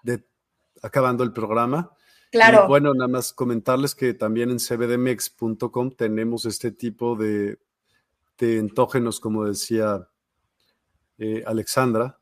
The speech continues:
Speaker 1: y pues pueden ver más información también como para qué les puede servir, algunas cosas. Y bueno, pues te agradezco enormemente,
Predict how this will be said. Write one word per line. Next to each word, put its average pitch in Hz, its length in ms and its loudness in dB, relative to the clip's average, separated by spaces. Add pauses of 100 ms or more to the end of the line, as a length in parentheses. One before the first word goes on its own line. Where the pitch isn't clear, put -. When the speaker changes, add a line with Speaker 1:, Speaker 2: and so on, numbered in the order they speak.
(360)
Speaker 1:
y 113 140 -4
pues - 560 -6
pueden 117 420 -2
ver 113 180 2
más 120 360 0
información 117 640 -4
también 113 480 -2
como 110 300 -4
para 101 220 -2
qué 117 200 -2
les 110 180 -4
puede 110 260 -4
servir, 113 680 -4 (840)
algunas 110 380 -4
cosas. - 540 -10 (240)
Y 117 140 -2
bueno, 135 340 2
pues - 340 -2 (380)
te - 80 0
agradezco 135 680 4
enormemente, 127 960 0